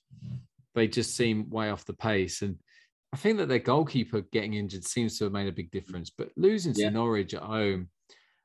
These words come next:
Speaker 1: I, I'll be honest with you, I called it at work. We do a score predictions there. I actually put down Norwich to win two one because how often do you see that where two teams who get promoted, one team,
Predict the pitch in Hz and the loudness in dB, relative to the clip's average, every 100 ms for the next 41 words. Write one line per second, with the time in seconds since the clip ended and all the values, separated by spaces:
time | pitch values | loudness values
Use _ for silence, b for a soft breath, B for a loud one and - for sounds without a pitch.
0 | _ - - 151 180 220 180 - 98 101 | _ -4 0 6 8 8 4 2 0 2
1 | 165 175 120 92 95 135 135 104 - - | 2 4 4 0 -4 0 2 2 -2 -6
2 | 110 113 110 - _ _ 101 - 147 123 | -4 0 0 -2 _ _ -10 0 4 4
3 | 110 107 104 - 101 95 107 95 95 117 | 4 2 2 -6 -6 -2 0 2 0 -2
4 | - 113 - 104 110 110 104 101 104 101 | -4 -6 -4 -2 0 -2 -2 -4 -2 -2
5 | 90 - 101 98 - 107 113 110 92 - | -2 -4 -2 -2 -4 -2 0 0 -2 0
6 | 117 - - _ _ _ _ 127 202 180 | 0 -2 -12 _ _ _ _ -8 -2 0
7 | 143 135 123 170 151 107 85 - 110 107 | 2 2 4 4 4 4 -2 -4 -4 -2
8 | 104 101 _ _ _ _ _ - 156 147 | -4 -6 _ _ _ _ _ -4 -4 0
9 | 143 117 120 120 - 117 113 107 110 131 | 0 0 -2 -2 -4 -4 0 -2 -2 -4
10 | 117 - 117 104 | -4 -6 -6 -8